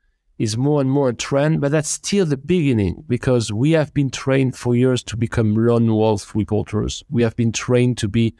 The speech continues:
alone on the stage, not sharing the awards with the others. We have been trained to be alone, not sharing our sources and our way to do our reporting. So,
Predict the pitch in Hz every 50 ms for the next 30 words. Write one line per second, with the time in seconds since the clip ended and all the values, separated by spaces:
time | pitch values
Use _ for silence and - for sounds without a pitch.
0 | _ _ _ _ _ _ _ - 127 117 117 117 120 120 120 117 117 110 113 110
1 | - - - 123 120 120 120 117 - - 110 113 113 101 - - - 120 113 117
2 | 117 110 104 110 110 107 107 110 110 110 110 113 120 - - - 117 113 107 113
3 | 113 110 110 113 110 110 120 123 - - _ _ _ _ _ _ _ _ _ _
4 | - 127 117 - 120 120 127 120 - - 123 123 117 - 120 104 120 117 120 117
5 | 117 120 120 120 117 117 120 117 - - - - 127 123 123 123 123 123 120 -
6 | 117 113 113 - - - - 143 156 160 147 - - 131 127 127 127 120 113 117
7 | 110 110 107 - _ _ _ _ _ _ - - 110 110 110 110 120 127 131 135
8 | 131 - - 123 - 131 127 127 123 113 113 113 120 117 - - 143 147 - 160
9 | 156 147 - - - 143 135 127